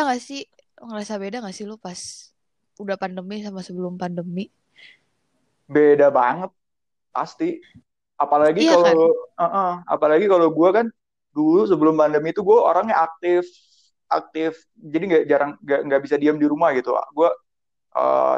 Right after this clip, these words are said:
Speaker 2: sering keluar jalan-jalan kah, atau, eh, naik gunung. Gue sering dulu naik gunung. Terus, ya kan, eh, jadinya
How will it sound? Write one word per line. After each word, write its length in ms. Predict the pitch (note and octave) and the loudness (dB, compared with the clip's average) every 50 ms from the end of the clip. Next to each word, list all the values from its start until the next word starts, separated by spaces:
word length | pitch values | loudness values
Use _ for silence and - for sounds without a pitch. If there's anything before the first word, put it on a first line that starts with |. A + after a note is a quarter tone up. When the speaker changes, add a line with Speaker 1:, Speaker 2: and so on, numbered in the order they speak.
| C3 - | -2 -4
Speaker 2:
sering 320 | D3 C#3 C#3 C#3 C#3 C3+ - | -4 -4 -2 -2 -4 -4 -2
keluar 540 | C3 C3 C3+ C3+ C3+ C3+ C3+ C3+ C3 B2+ C3+ | 0 0 2 2 2 2 2 2 0 0 0
jalan-jalan 560 | C3 C3 C3 B2+ B2+ C3 C3+ C3+ C#3 D3+ D#3 F3+ F3 | -2 0 0 0 0 2 0 2 2 2 0 0 0
kah, 320 | E3 D#3+ E3 E3 D#3+ E3 - - C#3 | 0 2 2 2 2 0 -2 -4 -8
atau, 680 | - - - B2 C3 C3 C3 C3 C3 C3 B2+ B2+ B2 B2 _ _ _ _ _ _ _ - C3 | -8 -6 -4 -2 -2 0 0 0 -2 -2 -4 -6 -8 -10 _ _ _ _ _ _ _ -6 -4
eh, 420 | C3 C3 B2+ C3 C3 C3 B2+ B2+ B2+ A#2+ - C#3 | -2 0 2 2 2 2 2 0 0 -2 -2 -2
naik 160 | C3+ B2+ - | -4 -4 0
gunung. 500 | - D3+ E3 E3+ F3 F#3 F3+ F3 F3 E3+ D#3 | 2 2 2 2 0 -2 -4 -4 -4 0 0
Gue 80 | D3 C#3+ D3 | 0 0 0
sering 220 | E3 E3 E3 E3 D#3 | 0 -2 -2 -4 -4
dulu 200 | D3 D3 D3+ D3+ D3 | -4 -2 -2 -2 -2
naik 140 | C#3+ C3+ C3+ | -4 -6 -8
gunung. 460 | C#3 - C#3+ C#3 C#3 C3+ C3+ C#3 C#3 _ _ _ _ - | -12 -20 -18 -16 -16 -14 -14 -14 -16 _ _ _ _ -6
Terus, 560 | C3 C3+ C3 C3 C3 C3 C3 - - - _ _ _ _ _ _ _ - - - - - - - | -4 -2 0 0 0 -2 -4 -8 -16 -20 _ _ _ _ _ _ _ -14 -12 -12 -14 -16 -8 0
ya 120 | C#3 C3+ C3+ C#3 | 0 2 2 2
kan, 220 | D#3+ F3+ F3+ - - | 0 -2 -4 -4 -2
eh, 460 | C#3 C3+ C3 C3 C3 C3 B2+ C3 C3 B2+ - _ _ _ _ _ _ _ _ _ _ _ _ _ _ - | 0 2 4 4 4 4 4 4 2 0 -2 _ _ _ _ _ _ _ _ _ _ _ _ _ _ -4
jadinya 380 | C#3+ C#3 D#3 F3+ F#3 G3 E3+ | 0 0 0 2 0 -2 -2